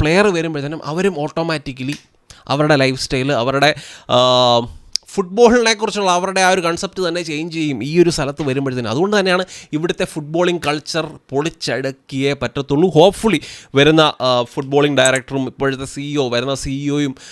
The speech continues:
ആ, ഈ ഡേവ് ബ്രെയിൽസ്ഫോർഡും ഇനിയോസും എല്ലാവരും കൂടെ ചേർന്ന് അതിനൊരു എൻഡ് കുറിക്കും എന്ന് തന്നെ നമുക്ക് പ്രതീക്ഷിക്കാം. അത് ശരിക്കും, ആ, ശരിക്കും ഈ പ്ലെയേഴ്സിൻ്റെ കാര്യം പെട്ടെന്ന് എനിക്ക് ഓർമ്മ വന്ന കാര്യം പ്ലെയേഴ്സിൻ്റെ ആറ്റിറ്റ്യൂഡ്. നമ്മൾ on the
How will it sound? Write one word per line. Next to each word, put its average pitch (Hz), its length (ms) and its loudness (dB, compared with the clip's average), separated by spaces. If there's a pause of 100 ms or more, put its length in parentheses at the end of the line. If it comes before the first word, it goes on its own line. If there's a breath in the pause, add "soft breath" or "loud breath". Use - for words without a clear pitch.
(140 loud breath)
ആ, 131 460 2
ഈ 147 180 2
ഡേവ് 135 320 0
ബ്രെയിൽസ്ഫോർഡും 131 840 -2
ഇനിയോസും 135 460 -4
എല്ലാവരും 139 280 0
കൂടെ 143 120 0
ചേർന്ന് 143 360 -4
അതിനൊരു 165 440 2 (180)
എൻഡ് 196 460 0 (100)
കുറിക്കും 180 460 -2
എന്ന് 147 220 -4
തന്നെ 135 140 -4
നമുക്ക് 131 420 -8
പ്രതീക്ഷിക്കാം. 131 600 -2 (880)
അത് 233 200 6 (300 loud breath)
ശരിക്കും, 233 360 -2 (140)
ആ, 147 120 -6
ശരിക്കും 202 440 -2
ഈ 180 40 -2
പ്ലെയേഴ്സിൻ്റെ 160 420 2
കാര്യം 147 140 2
പെട്ടെന്ന് 196 360 0
എനിക്ക് 160 120 0
ഓർമ്മ 147 260 2
വന്ന 147 140 0
കാര്യം 131 200 0
പ്ലെയേഴ്സിൻ്റെ 143 420 2
ആറ്റിറ്റ്യൂഡ്. 139 340 -8
നമ്മൾ 190 160 -4 (420 loud breath)
on 240 160 2
the 247 80 2